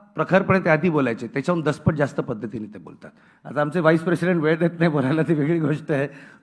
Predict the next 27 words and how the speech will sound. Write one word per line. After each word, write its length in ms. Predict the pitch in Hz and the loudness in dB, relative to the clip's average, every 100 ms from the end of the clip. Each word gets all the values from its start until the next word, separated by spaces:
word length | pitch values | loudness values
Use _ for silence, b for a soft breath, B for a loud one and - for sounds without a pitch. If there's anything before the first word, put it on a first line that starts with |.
| - | 6
पण 180 | 165 196 - B B B B B | 6 6 0 B B B B B
त्यांचं 420 | 156 165 165 226 226 - - - - | 2 2 2 4 4 0 -10 -18 -6
भाषण 400 | 139 151 202 202 | 0 2 2 2
तुम्ही 160 | 196 151 | 0 0
ऐकलं, 200 | 123 123 | -2 -4
त्या 140 | 175 | 0
माणसाच्या 420 | 170 156 160 170 | 0 0 0 0
मनात 180 | 160 160 | 2 2
भीती 340 | 160 131 151 | 0 -4 -2
नाही. 280 | 139 95 - - - _ _ _ _ _ _ - | -4 -6 -10 -16 -20 _ _ _ _ _ _ -2
तो 80 | 175 | 2
माणूस 420 | 170 175 180 - | 4 4 2 0
तुम्ही 160 | 175 | 2
आतमध्ये 360 | 151 135 170 165 | 2 0 -2 -2
टाकला, 380 | - 135 147 127 | -2 -2 -2 -4
तुम्ही 320 | - 156 160 | -6 -6 -2
त्याच्याहून 300 | 156 175 180 | -2 0 2
मोठा 220 | 180 175 | 4 4
राक्षस 500 | 147 127 - 170 170 - _ - | 2 -2 -2 -4 -4 -20 _ -4
या 140 | 139 156 | 2 4
गव्हर्नमेंटने 460 | 143 135 147 147 | 4 2 -2 -6
स्वतःसाठी 400 | 123 120 120 127 | -6 -8 -8 -8
क्रिएट 340 | 127 101 80 - | -8 -10 -12 -16
केला 160 | 87 | -14
यांना 180 | 82 85 | -14 -14
जेलमध्ये 420 | 82 82 107 - - | -14 -16 -16 -20 -20
टाकून. 300 | - - | -20 -20